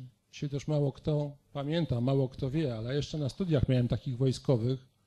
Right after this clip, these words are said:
w połowie lat siedemdziesiątych, który przychodził na zajęcia taki, wypchane kolana, niedopięty rozporek, opluty mundur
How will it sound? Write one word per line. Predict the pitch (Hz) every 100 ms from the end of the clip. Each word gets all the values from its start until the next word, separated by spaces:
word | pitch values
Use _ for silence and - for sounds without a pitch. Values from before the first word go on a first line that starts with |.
| _ _ _ _
w | -
połowie | 117 117
lat | 131 123
siedemdziesiątych, | 135 123 123 123 131 113 110 135
który | - 127
przychodził | - - 147 139
na | 139 131
zajęcia | 131 131 123 131
taki, | 120 117 - 123 - _ _
wypchane | - 135 - 156 135
kolana, | - 139 139 139 139
niedopięty | 143 139 135 - 139 127
rozporek, | 131 131 - 135 131 135 - - -
opluty | - 143 - 127
mundur | 127 131 123 135